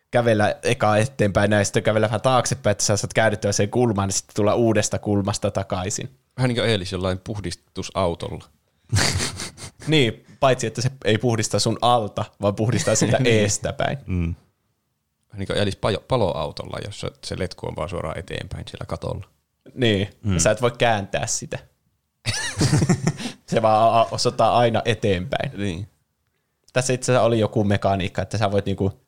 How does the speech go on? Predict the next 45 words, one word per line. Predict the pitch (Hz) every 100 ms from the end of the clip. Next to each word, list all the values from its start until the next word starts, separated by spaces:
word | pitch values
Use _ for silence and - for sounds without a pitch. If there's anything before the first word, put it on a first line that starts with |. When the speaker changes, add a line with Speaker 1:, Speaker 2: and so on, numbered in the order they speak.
| _ _ _ _ _ _ _ _ - _ - 117
Speaker 1:
vapaasti, | 110 - 110 101 - 95 78 - _ _ -
niinku | 120 - 127 -
kun | 147 147
sä | 139 117
seisot | 113 110 - -
paikalla, | 113 104 92 90
niin | 92
sä | 101 92
voit | 95 -
vapaasti | 101 98 98 - 87 - _
katsoa | 101 98 98
mihin | 95 98 104
tahansa | 95 101 92 87
Speaker 3:
Mm. |
Speaker 1:
suuntaan | 80 95 92 95
ja | - _ -
suihkutella | 110 104 107 101 101
sitä | - 104
vettä | 107 - -
tälle. | 98 98 110 - _ _ _ _ -
Mutta | 127 131 120
mä | 107
en | 107 -
tiennyt | 127 107 98
sitä | -
silloin, | 98 95 98
kun |
mä | 92
itse | - -
pelasin | - - - - -
tän, | -
että | 110 104
mä | 104 104
katsoin | 104 110 107
vasta | 107 -
YouTuben | 107 110 101 101 101
videoissa, | 101 104 110 117 117
jossa | 113 113
joku | 117 120 120
teki | 123 127 135
sen, | - 117
ja |
oli | 113
silleen, | 127 107 135
"Perkele, | 151 135 - - 104